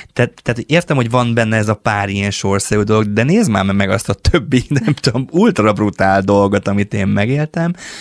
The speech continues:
De hogy tényleg így visszatekintve, iszonyatos kalandos volt ez az egész, és valahogy onnantól kezdve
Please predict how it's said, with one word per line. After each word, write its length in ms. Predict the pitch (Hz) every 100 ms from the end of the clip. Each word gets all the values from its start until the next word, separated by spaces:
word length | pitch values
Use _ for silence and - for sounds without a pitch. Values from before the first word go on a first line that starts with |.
| - - - -
De 100 | 110
hogy 160 | 127 131
tényleg 520 | - 202 110 92 - -
így 280 | - 101 101
visszatekintve, 1120 | 107 107 - - - 143 139 143 147 147 - - _
iszonyatos 600 | 170 185 - - - -
kalandos 560 | - 65 50 50 - -
volt 260 | - -
ez 100 | -
az 100 | 110
egész, 340 | 104 113 131 -
és 180 | 123 -
valahogy 280 | 151 170 107
onnantól 560 | 151 151 123 110 95 -
kezdve 640 | 107 101 117 127 175 180